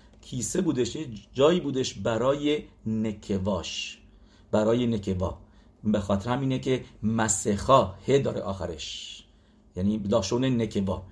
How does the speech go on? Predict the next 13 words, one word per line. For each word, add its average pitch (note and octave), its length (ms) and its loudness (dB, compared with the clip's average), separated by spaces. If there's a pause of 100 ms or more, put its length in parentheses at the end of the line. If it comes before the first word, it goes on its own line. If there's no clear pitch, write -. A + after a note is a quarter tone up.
(340)
می‌دونی C3 240 0
که A#2 140 0
نکواش A2+ 800 2 (160)
بدتره G#2+ 640 0 (280)
از G#2 440 0
زاخارش. G2 720 -2 (560)
اینو، G2+ 320 -2 (340)
اه، G2 340 4
اورخیم G#2+ 520 2
حکادش G2+ 420 -2
میاره D3+ 440 4 (240)
که A#2+ 200 0
مخمتست، G#2+ 1200 -2